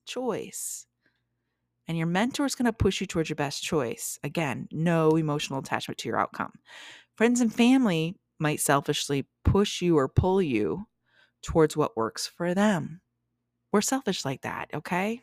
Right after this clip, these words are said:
It just is what it is. Not everybody, but let's be real. Most are going to. And then there's the jealous ones, the family and friends that are jealous. That's like, "No,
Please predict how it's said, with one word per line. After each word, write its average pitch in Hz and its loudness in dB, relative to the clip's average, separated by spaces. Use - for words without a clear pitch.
It 185 -14
just 202 -6
is 220 0
what 214 0
it 208 -2
is. 165 -4
Not 214 0
everybody, 226 0
but 220 -2
let's 254 -6
be 277 -4
real. 233 4
Most 247 2
are 214 8
going 208 6
to. 180 4
And 311 4
then 320 2
there's 311 0
the 294 -4
jealous 247 4
ones, 135 -2
the 156 -4
family 143 -2
and 135 -4
friends - -8
that - -8
are 110 -2
jealous. - -2
That's - -10
like, 151 -10
"No, 214 2